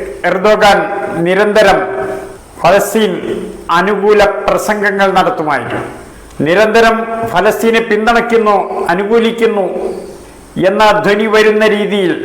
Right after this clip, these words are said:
നിരന്തരം പ്രസംഗിച്ചുകൊണ്ടിരുന്നു. എന്നാൽ ഇത് വലിയ തട്ടിപ്പായിരുന്നു. എർദോഗൻ ഈ പ്രസംഗങ്ങളൊക്കെ നടത്തുന്ന സമയത്ത് ഞാൻ പറഞ്ഞിരുന്നു, ആ സമയത്ത്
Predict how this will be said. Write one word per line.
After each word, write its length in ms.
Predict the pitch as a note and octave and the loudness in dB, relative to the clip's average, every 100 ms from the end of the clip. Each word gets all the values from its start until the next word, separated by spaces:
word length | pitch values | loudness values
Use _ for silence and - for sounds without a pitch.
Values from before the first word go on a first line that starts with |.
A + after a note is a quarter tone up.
| - - - - - D3 E3 | -8 -8 -10 -14 -8 -2 0
നിരന്തരം 500 | F#3+ A3 A#3 B3 A#3+ A3+ | 2 2 4 2 2 0
പ്രസംഗിച്ചുകൊണ്ടിരുന്നു. 960 | A3 A3 A3 - G#3 F#3+ F3+ D3+ B2 - - - - - - - F#3 | 0 0 -2 0 0 0 0 -2 -4 -6 -8 -12 -16 -20 -18 -4 0
എന്നാൽ 320 | F#3 F3 C3+ - - - - G3 | 2 2 2 0 -8 -10 -6 -2
ഇത് 100 | F3+ | 2
വലിയ 220 | F3+ F3+ F3+ - | 2 2 0 2
തട്ടിപ്പായിരുന്നു. 800 | F3 F#3+ F#3+ G3 F#3+ F#3+ F#3+ G#3 - G3 F#3 - - - D#3+ | 0 0 0 4 4 2 0 -2 -4 -8 -10 -12 -16 -8 -2
എർദോഗൻ 440 | D#3 G3 A#3 A#3 A#3 A#3 | 0 2 2 4 4 2
ഈ 40 | A#3 | 0
പ്രസംഗങ്ങളൊക്കെ 880 | G#3+ A3+ A#3+ B3 A#3+ B3 A#3+ A#3+ A#3 A3 F#3+ F#3+ G3 | -2 0 0 0 0 2 2 4 4 4 2 -2 0
നടത്തുന്ന 460 | G#3 G#3+ - A#3+ A#3 - | 2 2 0 0 0 0
സമയത്ത് 480 | G#3+ A3+ A3+ G#3+ G3 - - - - - - - - D#3+ | 0 2 0 0 -2 -4 -8 -8 -10 -16 -20 -14 -4 0
ഞാൻ 160 | G#3 - | 2 2
പറഞ്ഞിരുന്നു, 640 | A3 A3 A3+ B3 A#3 A3+ A3 F#3 - F3+ | 2 4 4 4 4 4 2 2 0 2
ആ 60 | A3 A3+ | 2 4
സമയത്ത് 460 | A3+ A#3 A#3+ - G3+ | 2 4 2 2 0